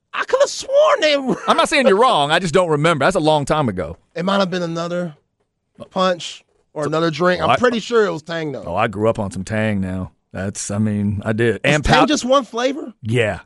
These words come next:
Speaker 2: Oh, yeah. Yeah,
Speaker 1: Just
Speaker 2: no.
Speaker 1: like the orange?
Speaker 2: Now, at one point, they might have gone to other flavors,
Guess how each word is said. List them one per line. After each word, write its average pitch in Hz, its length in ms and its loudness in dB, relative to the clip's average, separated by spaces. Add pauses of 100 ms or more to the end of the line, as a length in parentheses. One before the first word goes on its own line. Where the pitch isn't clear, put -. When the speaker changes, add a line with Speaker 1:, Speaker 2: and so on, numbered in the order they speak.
(140)
Speaker 2:
Oh, 131 180 2
yeah. 95 300 -10
Yeah, 107 160 -4
Speaker 1:
Just - 180 -2
Speaker 2:
no. 185 60 2
Speaker 1:
like 170 140 0
the 170 180 -6
orange? 202 320 2
Speaker 2:
Now, 190 160 6
at 170 100 0
one 277 240 4
point, 226 320 2
they 190 160 4
might 190 280 2
have 147 120 0
gone 190 300 4
to 214 80 2
other 240 180 4
flavors, 277 580 2